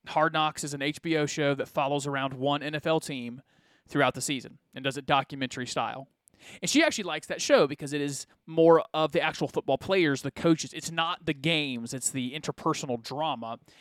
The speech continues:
And she was in for it, and so we started watching it. They're following the Miami Dolphins, by the way,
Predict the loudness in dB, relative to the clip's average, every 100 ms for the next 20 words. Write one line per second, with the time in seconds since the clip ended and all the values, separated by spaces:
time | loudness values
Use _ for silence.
0 | -12 -6 -4 -4 -4 -2 0 2 2 0
1 | -4 -4 -2 -2 -4 -6 -18 _ _ _
2 | _ _ -4 0 2 2 0 -4 -4 0
3 | 0 0 -2 -2 -8 -4 -2 -2